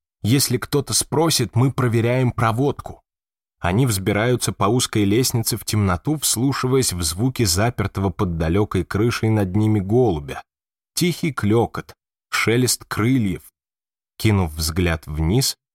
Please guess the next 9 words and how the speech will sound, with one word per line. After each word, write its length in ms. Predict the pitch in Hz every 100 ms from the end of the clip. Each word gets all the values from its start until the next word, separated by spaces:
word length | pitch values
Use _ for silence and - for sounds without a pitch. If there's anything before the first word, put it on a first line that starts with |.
| _ -
Кристабель 600 | 104 95 - 78 139 135
видит, 300 | 110 135 123
что 220 | - 101
рабочие 560 | 87 82 120 - 127 -
подготавливают 920 | 101 90 82 95 113 113 110 113 101
сцену 480 | - - 101 107 104
к 120 | 101
началу 460 | 90 - 90 87
Антигоны. 720 | 90 87 - 82 92 78 67